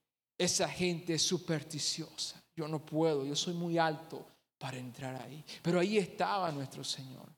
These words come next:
buscando a un alma afligida para restaurar. Los,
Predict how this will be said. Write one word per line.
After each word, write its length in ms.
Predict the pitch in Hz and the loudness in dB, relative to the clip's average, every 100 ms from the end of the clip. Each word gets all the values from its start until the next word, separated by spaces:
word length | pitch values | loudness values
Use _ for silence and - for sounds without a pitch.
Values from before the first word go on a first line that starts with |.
| _ _ | _ _
buscando 640 | 160 170 - 185 196 196 175 | 0 0 4 4 4 2 2
a 40 | |
un 260 | 175 185 175 | 2 0 2
alma 340 | 180 180 170 | 2 2 -2
afligida 720 | 160 - 147 135 170 170 147 | -2 -2 -4 -4 -4 -2 -2
para 300 | 127 135 131 | -4 -6 -4
restaurar. 720 | 127 127 - 123 117 127 123 - _ _ _ _ _ _ _ _ _ _ _ _ _ _ _ _ _ _ _ _ _ _ _ | -6 -8 -10 -10 -10 -12 -16 -20 _ _ _ _ _ _ _ _ _ _ _ _ _ _ _ _ _ _ _ _ _ _ _
Los, 540 | 165 170 165 165 - | 8 8 8 2 -2